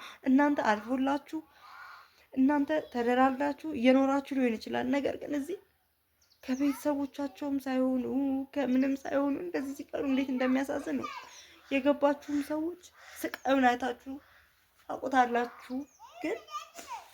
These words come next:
በቃ፣ በቃ ኑ አትበሉ። ብትችሉ በህጋዊ ይሂዱ። በቃ ብትችሉ መርዳት ነው። በቃ የአንድ ወር ደሞዛችሁን ወይ የግማሽ ወር ደሞዛችሁን አስር ሺህ ብር በቃ በዚህ ተ-፣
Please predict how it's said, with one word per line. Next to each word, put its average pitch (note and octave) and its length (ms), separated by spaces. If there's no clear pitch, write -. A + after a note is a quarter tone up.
በቃ፣ - 220
በቃ C4 240
ኑ C4 200
አትበሉ። G#3 460
ብትችሉ C#4+ 500
በህጋዊ A#3+ 580
ይሂዱ። A3 360
በቃ - 200
ብትችሉ D#4 500
መርዳት C4 540
ነው። G3 140
በቃ G#3 220
የአንድ B3+ 260
ወር B3+ 120
ደሞዛችሁን C4 680
ወይ A#3 200
የግማሽ B3 600
ወር B3+ 300
ደሞዛችሁን C4 680
አስር C4 280
ሺህ - 160
ብር C4 120
በቃ A#3+ 240
በዚህ A#3+ 320
ተ-፣ C4+ 160